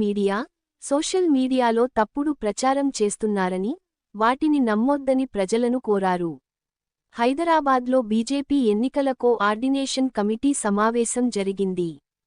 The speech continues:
దీనిలో కేంద్ర మంత్రి కిషన్ రెడ్డి, రాష్ట్ర అధ్యక్షుడు రాంచందర్ రావు, అభ్యర్థి దీపక్ రెడ్డి తదితరులు పాల్గొన్నారు. జూబ్లీహిల్స్ ఉప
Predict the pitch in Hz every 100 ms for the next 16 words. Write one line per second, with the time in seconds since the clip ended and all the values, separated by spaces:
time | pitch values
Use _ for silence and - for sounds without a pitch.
0 | 220 240 294 320 330 320 262 277 320 349
1 | 269 247 277 277 226 - 233 220 185 175
2 | 220 359 _ _ _ 214 226 294 - 359
3 | 277 214 214 240 - 269 262 208 202 208
4 | 220 214 196 180 180 214 - _ _ _
5 | 208 214 262 330 330 320 247 247 262 262
6 | 220 196 254 - 196 220 247 226 254 -
7 | 202 214 220 202 185 175 170 135 _ _
8 | _ _ _ _ _ 196 220 302 339 339
9 | 320 311 294 254